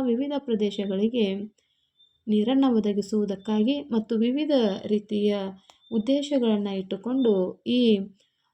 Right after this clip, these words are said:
ಆ, ನದಿಗಳಿಗೆ ಜಲಾಶಯಗಳನ್ನ ಕಟ್ಟಿ ಒಂದೆಡೆ ನೀರನ್ನ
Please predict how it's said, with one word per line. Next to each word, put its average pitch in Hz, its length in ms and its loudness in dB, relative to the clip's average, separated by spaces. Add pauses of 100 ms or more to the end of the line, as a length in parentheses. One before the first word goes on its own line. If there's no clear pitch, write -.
ಆ, 202 280 -4
ನದಿಗಳಿಗೆ 220 720 4
ಜಲಾಶಯಗಳನ್ನ 214 840 -2 (120)
ಕಟ್ಟಿ 220 420 -2
ಒಂದೆಡೆ 196 440 -6
ನೀರನ್ನ 226 420 -2